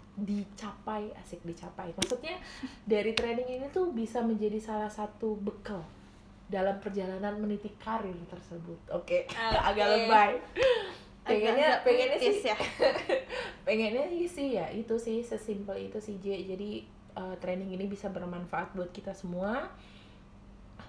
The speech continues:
Speaker 1: bisa menambah, eh, informasi, menambah knowledge-nya teman-teman gitu. Jadi supaya nggak sia-sia apa yang sudah kita lakukan selama ini gitu.
Speaker 2: Oke,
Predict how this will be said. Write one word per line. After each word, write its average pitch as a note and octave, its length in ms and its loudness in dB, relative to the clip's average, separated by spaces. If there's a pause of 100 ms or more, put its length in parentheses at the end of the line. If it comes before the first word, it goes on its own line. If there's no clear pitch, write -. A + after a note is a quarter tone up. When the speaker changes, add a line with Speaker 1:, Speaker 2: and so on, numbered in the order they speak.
(120)
Speaker 1:
bisa G3+ 240 -4
menambah, F#3+ 760 -2 (280)
eh, F#3 240 -8
informasi, A3+ 880 -4
menambah F3+ 640 -4 (560)
knowledge-nya A#3+ 720 4
teman-teman A3+ 640 -2
gitu. G3 240 -8
Jadi G3 480 -6 (260)
supaya F#3 400 -6
nggak F#3 180 -10
sia-sia F#3+ 540 -10 (240)
apa - 160 -12
yang F#3 160 -8
sudah F#3 240 -12
kita G3 240 -18
lakukan - 480 -18
selama G3 400 -16
ini F#3+ 160 -18 (320)
gitu. - 240 -18
Speaker 2:
Oke, B3+ 300 -12